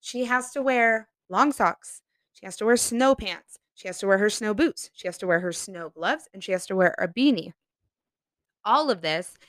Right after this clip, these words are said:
and she has to get ready for the day, and she has to make sure she has her lunchbox, and she has to make sure she had her water bottle,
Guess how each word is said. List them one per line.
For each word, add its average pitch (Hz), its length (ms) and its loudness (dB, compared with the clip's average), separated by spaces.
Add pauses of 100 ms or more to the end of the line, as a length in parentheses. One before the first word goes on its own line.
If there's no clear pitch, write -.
(140)
and 262 160 -4
she 294 60 -2
has 269 120 0
to - 40 -16
get 202 140 -4
ready 180 160 -4
for 175 160 -4
the 170 80 -2
day, 160 260 -4 (240)
and 254 120 -4
she 294 60 0
has 277 100 -2
to - 80 -12
make 220 120 -8
sure 185 140 -4
she 185 140 -8
has 180 160 -4
her 180 100 -6
lunchbox, 170 720 -2 (220)
and 226 100 -10
she 247 60 0
has 247 80 0
to - 60 -14
make 214 120 -8
sure 202 140 -4
she 202 120 -8
had 196 100 -6
her 214 60 -2
water 254 240 2
bottle, 185 340 -2